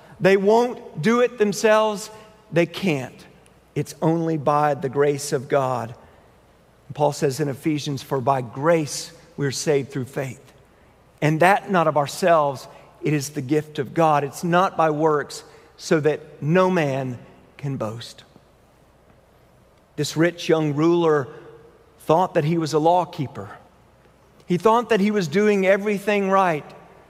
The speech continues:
But remember what James says, that if you break the law at one point, you're guilty of the whole law. And there he was, breaking the first commandment, putting other things before the Lord,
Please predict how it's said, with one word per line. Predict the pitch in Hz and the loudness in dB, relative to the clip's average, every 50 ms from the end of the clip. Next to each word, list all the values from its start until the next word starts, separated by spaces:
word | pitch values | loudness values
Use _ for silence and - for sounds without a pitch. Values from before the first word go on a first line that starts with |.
| _ _ _ _ _ - | _ _ _ _ _ -10
But | - - | -8 -4
remember | 123 165 170 180 175 165 | 0 2 2 2 2 2
what | 165 160 143 | 0 0 0
James | 127 156 170 175 180 170 160 - | 0 -2 -2 0 0 -2 -4 -4
says, | - 160 143 139 139 135 131 - - - - - - _ _ - _ _ _ _ _ _ - | -2 0 0 0 0 -2 -6 -10 -16 -20 -20 -20 -20 _ _ -20 _ _ _ _ _ _ -6
that | 147 | -6
if | 143 147 | -6 -4
you | - 156 | -4 0
break | 139 185 196 185 190 | 2 2 2 2 0
the | 196 | 0
law | 175 170 170 170 170 | 2 2 4 4 4
at | 165 - - | 2 0 -2
one | 139 135 170 185 190 190 175 | -2 0 2 2 2 0 -4
point, | - - - 202 190 180 175 170 - | -6 -6 -2 0 0 0 -2 -4 -6
you're | 147 143 | -6 -4
guilty | 117 165 190 185 156 - - 180 | 0 0 0 0 0 -6 -4 -4
of | 165 143 | -2 0
the | - 156 | 0 -2
whole | 135 151 185 190 185 180 175 | 2 2 2 2 2 2 0
law. | 170 175 180 185 185 165 151 135 127 - - - - - - - - - - - - _ - | 0 2 2 2 4 2 0 -2 -4 -10 -16 -20 -20 -20 -20 -20 -20 -20 -20 -20 -16 _ -2
And | 170 170 170 | 0 2 4
there | 185 214 220 | 4 4 4
he | 226 220 226 | 2 2 2
was, | 220 214 208 196 185 185 - - - - - - - - - | 4 4 6 6 4 2 0 -6 -14 -16 -20 -20 -20 -6 2
breaking | 185 202 226 226 226 233 226 226 | 4 4 4 4 4 2 2 2
the | 220 208 | 2 2
first | - - 233 233 220 196 - - | 4 4 4 4 4 2 -2 -6
commandment, | - 233 214 226 226 226 214 202 185 165 - - - - - - - - - - _ _ _ _ _ - | -2 0 2 4 4 4 2 2 0 -2 -4 -8 -12 -20 -20 -20 -20 -20 -20 -20 _ _ _ _ _ 2
putting | - 220 208 208 202 196 | 2 4 4 4 2 2
other | 180 - 196 196 208 208 214 185 | 2 4 4 4 4 4 0 0
things | - 226 220 214 202 190 180 175 147 143 | 0 0 0 2 2 2 0 -2 -2 -4
before | 143 170 165 - 185 190 185 180 180 180 175 | -2 -2 -2 0 2 2 2 4 2 0 0
the | 175 165 170 | 0 -2 0
Lord, | 170 190 202 202 175 143 123 110 | 2 2 2 2 0 -2 -4 -8